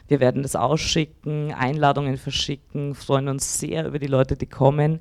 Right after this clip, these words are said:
Und wir sind uns natürlich dessen bewusst, also speziell, wenn es um das Thema Uploadfilter geht, wir wissen, das ist ein ganz, ganz schwieriges Thema, aber es gibt immer einen Konsens und es ist wichtig, dass man zusammen diskutiert, um einen Konsens zu finden.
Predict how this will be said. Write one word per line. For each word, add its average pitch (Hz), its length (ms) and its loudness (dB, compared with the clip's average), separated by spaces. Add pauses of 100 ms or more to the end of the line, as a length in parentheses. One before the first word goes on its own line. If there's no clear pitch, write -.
(580)
Und 139 540 4
wir 139 260 2
sind 180 240 0
uns 160 160 -2
natürlich 143 460 -8
dessen 139 400 0
bewusst, 139 840 -2
also 123 180 -6
speziell, 139 680 0
wenn 131 120 -4
es 131 140 -4
um 139 60 -4
das 123 120 -8
Thema 135 260 -2
Uploadfilter 131 680 -4
geht, 139 500 -6
wir 127 160 -12
wissen, 147 300 -4
das 120 160 -12
ist 127 160 -10
ein 127 140 -6 (120)
ganz, - 220 -12
ganz 117 220 -6
schwieriges 139 440 -2
Thema, 147 400 2 (600)
aber 143 400 6 (680)
es - 200 0
gibt - 240 -2
immer 165 240 4
einen 143 220 -2
Konsens 160 500 -4
und 139 140 -6
es 139 120 -2
ist - 220 -4
wichtig, 156 340 -8
dass 143 140 -8
man 147 120 -4
zusammen 139 440 -2
diskutiert, 131 560 -2
um 143 200 -4
einen 131 240 -2
Konsens 135 600 -4
zu 147 100 -6
finden. 131 540 -2